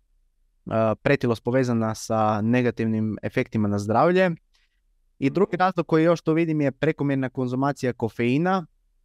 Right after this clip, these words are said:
To su jedina dva razloga po kojem vidim da bi energetska pića mogla biti opasna,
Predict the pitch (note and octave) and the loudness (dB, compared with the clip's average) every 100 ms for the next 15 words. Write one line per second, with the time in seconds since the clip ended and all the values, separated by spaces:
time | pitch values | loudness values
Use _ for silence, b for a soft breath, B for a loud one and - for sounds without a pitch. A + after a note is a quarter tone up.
0 | _ _ _ _ _ _ F#3 G3 F3+ F#3+ | _ _ _ _ _ _ -2 0 2 2
1 | A3 E3+ D#3+ F3+ F3+ D#3 C#3 - - E3+ | 2 0 2 2 0 0 -4 -4 0 2
2 | C#3+ C#3+ D#3+ C3+ B2 C3 B2+ C3 - D3+ | 2 2 0 2 2 2 0 -2 -2 -2
3 | C3 B2 - A#2+ C#3+ D3 B2 C3 B2+ A#2+ | -2 -4 -6 -4 -2 0 2 2 0 0
4 | A#2+ _ - A#2+ E3+ - F#3 F#3+ | -2 _ -2 0 0 0 2 2